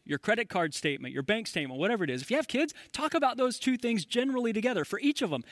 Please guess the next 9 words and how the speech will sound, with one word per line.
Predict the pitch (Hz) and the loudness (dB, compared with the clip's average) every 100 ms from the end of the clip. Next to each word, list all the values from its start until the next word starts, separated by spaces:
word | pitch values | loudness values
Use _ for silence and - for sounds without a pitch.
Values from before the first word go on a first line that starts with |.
| - | -10
take | - 262 | -2 0
an | 269 | 0
honest | 220 220 247 233 | -2 -2 -2 -2
look | 190 175 | -2 0
and | 165 | -2
ask | 175 196 | -2 -2
yourself | 226 - 190 | -6 -4 -4
the | - | -4
question, | 175 165 - 101 | -2 -2 -2 -10